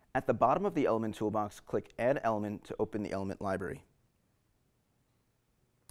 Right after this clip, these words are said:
There are lots of elements available in the element library, all for purchase from DigiKey's website.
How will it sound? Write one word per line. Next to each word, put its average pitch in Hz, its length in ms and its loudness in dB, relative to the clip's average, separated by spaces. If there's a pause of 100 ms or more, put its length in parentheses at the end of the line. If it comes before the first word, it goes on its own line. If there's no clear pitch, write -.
(920)
There 123 240 4
are 120 40 4
lots 127 280 2
of 123 80 0
elements 104 360 0
available 104 440 0
in 107 100 -6
the 101 120 -4
element 104 300 -4
library, 95 440 -6 (720)
all 135 260 6
for 185 140 -6
purchase 107 420 -2
from 110 240 -4
DigiKey's 104 400 -6
website. 87 440 -6